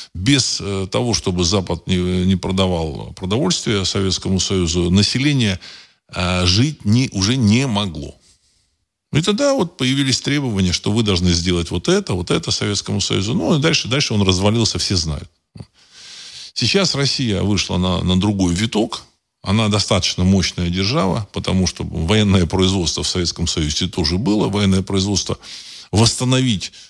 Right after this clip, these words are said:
несложно, его поддерживали, плюс еще там добавились какие-то элементы этого военного производства, плюс опыт. Вот. А опыт, как говорится, не пропьешь. Вот. Э, и, соответственно, значит, э,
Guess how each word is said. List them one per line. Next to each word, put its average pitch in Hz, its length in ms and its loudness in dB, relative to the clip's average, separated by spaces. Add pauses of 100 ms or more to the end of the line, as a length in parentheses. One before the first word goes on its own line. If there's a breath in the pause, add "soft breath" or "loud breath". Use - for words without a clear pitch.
(320 loud breath)
несложно, 156 600 2
его 107 220 -2
поддерживали, 131 840 -2
плюс 117 360 -2
еще 90 220 -2
там 80 200 -2
добавились 87 540 2
какие-то 82 480 -6
элементы 127 540 0 (360 loud breath)
этого 104 300 2
военного 98 460 2
производства, 92 600 2
плюс - 400 0
опыт. 160 540 0 (500)
Вот. 104 320 -2
А 101 80 2
опыт, 127 300 0
как 92 160 -6
говорится, 92 300 -2
не 95 100 6
пропьешь. 113 640 -2 (580 soft breath)
Вот. 104 360 0 (720 loud breath)
Э, 87 1040 -2
и, - 40 -4
соответственно, 123 600 0
значит, 101 340 -2
э, 90 1000 -2